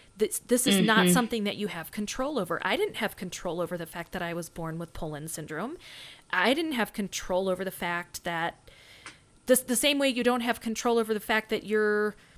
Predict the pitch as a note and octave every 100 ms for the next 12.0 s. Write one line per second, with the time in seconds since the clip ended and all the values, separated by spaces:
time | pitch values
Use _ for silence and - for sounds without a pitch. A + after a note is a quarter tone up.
0 | - _ - G#3+ - G#3 G#3+ G#3+ F#3+ G#3
1 | A3+ A#3 A3+ C4 - F3+ E3 F#3 F#3 -
2 | D4 C#4+ E4+ G4+ A3 F3+ C#4 D4 C#4+ C4
3 | C4+ E4 - G#3+ G3+ D3+ D#3+ - D4 A3+
4 | G3 F#3+ F#3 F3+ F#3 F3 - - - -
5 | D4 - - D#4+ F4 D4 B3+ - - F4+
6 | F4 A3 G#3 F#3+ - G3+ F#3+ A3 C4 C4+
7 | G#3+ F3 D#3+ F3 F3+ - - G3+ F#3+ G3
8 | F#3+ - - _ - - G3+ F#3+ C4+ A#3
9 | G#3 F#3+ - F#3+ - F#3 - G3 F#3 G3+
10 | G#3+ G#3 G3 F#3+ F#3+ F#3 F3+ F3+ G3+ F3
11 | E3 - F#3+ F3+ E3 E3 G#3 G3+ D3+ F#3